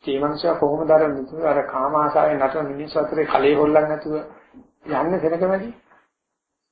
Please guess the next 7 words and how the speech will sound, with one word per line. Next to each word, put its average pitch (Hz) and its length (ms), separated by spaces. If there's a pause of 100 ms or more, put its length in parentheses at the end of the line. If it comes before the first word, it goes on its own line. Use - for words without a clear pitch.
(100)
ඒක 147 120
තමයි 160 300
සමාවට 135 400
දෙන්නේ 127 440
මේ 113 340 (800)
ඉන්ද්‍රිය 143 260
සංවරය. 101 340